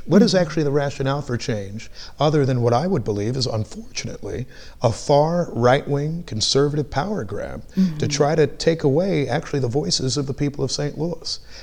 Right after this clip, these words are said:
Speaker 1: And so I, I understand that, that police unions and groups have reasons to do any number of things, but I would talk to the rank and file. And as somebody who's actually done a ride-along with Saint Louis police officers before,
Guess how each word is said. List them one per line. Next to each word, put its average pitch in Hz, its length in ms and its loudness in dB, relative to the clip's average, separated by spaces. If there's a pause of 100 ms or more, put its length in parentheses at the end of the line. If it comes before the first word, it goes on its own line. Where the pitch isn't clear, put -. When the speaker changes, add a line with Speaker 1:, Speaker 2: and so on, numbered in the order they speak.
(120)
Speaker 1:
And 127 220 4
so 117 380 6
I, 139 260 6 (180)
I 151 160 -2 (420)
understand 160 800 4
that, - 360 -4
that 107 180 -2
police 147 360 -2
unions 156 340 0
and 107 100 -8
groups 156 280 -2
have 110 180 0
reasons 143 380 -4
to 107 160 -4
do 143 200 2
any 147 120 0
number 143 320 0
of 143 80 0
things, 170 360 -2
but 123 220 0 (300)
I 139 100 4
would - 160 2
talk 156 240 2
to - 80 -10
the 131 80 0
rank 127 240 0
and 110 140 -6
file. 104 440 -2 (360)
And 165 80 4
as 175 60 4
somebody 165 300 4
who's 139 80 2
actually 143 240 2
done 151 160 4
a 143 60 2
ride-along 107 500 4
with 104 100 0
Saint 107 260 -2
Louis 107 220 2
police 101 340 -2
officers 95 460 -6
before, - 560 -8